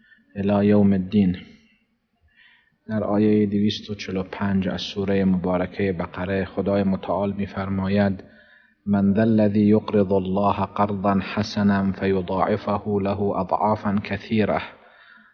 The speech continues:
والله یقبض و یبسط و الیه ترجعون."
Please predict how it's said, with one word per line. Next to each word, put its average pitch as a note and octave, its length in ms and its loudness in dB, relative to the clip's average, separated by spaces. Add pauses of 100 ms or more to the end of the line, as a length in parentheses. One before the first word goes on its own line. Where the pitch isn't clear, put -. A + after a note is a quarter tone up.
(300)
والله G#2 560 2
یقبض G#2+ 440 -2
و G2 180 0
یبسط G#2+ 520 0 (960)
و A2 40 -8
الیه G#2 540 2
ترجعون." G2+ 680 0